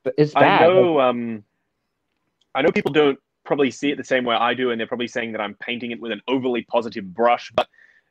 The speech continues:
Speaker 2: the, like, I don't see that head sculpt as a reason not to buy that particular version of Ant-Man, un-, unless you really,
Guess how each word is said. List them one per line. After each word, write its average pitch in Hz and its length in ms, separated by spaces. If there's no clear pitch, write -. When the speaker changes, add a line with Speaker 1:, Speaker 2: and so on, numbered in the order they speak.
Speaker 2:
the, 123 200
like, 123 260
I 120 160
don't 185 280
see 160 400
that 131 260
head 127 140
sculpt - 340
as 131 120
a 123 80
reason 117 440
not 110 240
to 104 80
buy 104 400
that 104 200
particular 110 640
version 101 520
of 104 200
Ant-Man, 104 360
un-, 156 120
unless 208 260
you 196 140
really, 175 760